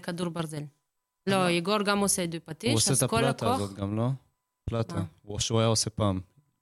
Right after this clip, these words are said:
Speaker 3: זרוק כזאת פלטה,
Speaker 1: דיסקוס.
Speaker 3: דיסקוס. הוא עושה
Speaker 1: כן.
Speaker 3: את זה היום או שהוא הפסיק?
Speaker 1: הוא עושה את זה בשביל האגודה בעיקר, כשצריך לתחרויות ליגה.
Speaker 3: Mm.
Speaker 2: אה, הוא
Speaker 1: וגם
Speaker 2: נמצא בליגה
Speaker 1: בשביל
Speaker 2: ויש לזה?
Speaker 1: קצת, אה,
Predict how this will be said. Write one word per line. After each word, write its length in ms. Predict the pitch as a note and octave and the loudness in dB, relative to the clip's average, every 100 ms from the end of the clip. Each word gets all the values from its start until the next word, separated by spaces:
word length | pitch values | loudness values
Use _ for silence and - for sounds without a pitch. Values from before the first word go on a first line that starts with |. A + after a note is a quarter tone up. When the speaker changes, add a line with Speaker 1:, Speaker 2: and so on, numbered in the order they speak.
| _ _ A#2 | _ _ -6
Speaker 3:
זרוק 100 | A2+ | -4
כזאת 220 | G#2+ G2 | -8 -10
פלטה, 440 | A2+ A2+ - C3 C3 _ | -4 -4 -4 -6 -6 _
Speaker 1:
דיסקוס. 320 | G#3+ - - A#2 | -2 -2 0 -2
Speaker 3:
דיסקוס. 260 | - - - _ _ _ | -2 -4 -12 _ _ _
הוא 80 | G#2 | -2
עושה 100 | G#2 | 2
Speaker 1:
כן. 60 | A#2 | 2
Speaker 3:
את 80 | |
זה 80 | B2 | 2
היום 200 | C#3 D3+ | 2 2
או 60 | B2+ | 2
שהוא 360 | - A2 G#2 | 2 2 2
הפסיק? 380 | G2 - G2+ - _ _ | 0 -4 -10 -12 _ _
Speaker 1:
הוא 100 | A#3+ | -2
עושה 160 | A#3+ D4 | 0 0
את 60 | |
זה 80 | C4+ | 0
בשביל 340 | B3 - B3 A#3+ | 0 0 0 2
האגודה 500 | G#3+ F#3+ F#3+ F#3+ F3+ | 2 0 -2 0 0
בעיקר, 480 | E3+ D#3+ - D#3 D3+ | -2 -4 -4 -6 -6
כשצריך 520 | - - E3+ F#3 F#3 | -14 -8 -4 -2 -2
לתחרויות 640 | F#3 D#3+ D#3 E3 E3+ F3+ F3 | -2 -2 -6 -8 -4 -4 -2
ליגה. 240 | F3+ D#3+ | -4 -4
Speaker 3:
Mm. 800 | C#3 _ _ _ _ _ _ F#2+ F#2 - | -8 _ _ _ _ _ _ -12 -10 -6
Speaker 2:
אה, 60 | D3 | -2
הוא 60 | G3+ | 0
Speaker 1:
וגם 220 | G#3 D#4+ | 2 2
Speaker 2:
נמצא 80 | F#4 | 2
בליגה 180 | C#4+ C4+ | 2 2
Speaker 1:
בשביל 240 | C#4 D#4+ | 2 2
Speaker 2:
ויש 20 | |
לזה? 120 | D#4 D#4 | 0 0
Speaker 1:
קצת, 360 | D4 D4 D4 | 0 0 0
אה, 540 | D4+ C4 A#3+ A3+ A3 | 0 2 2 2 0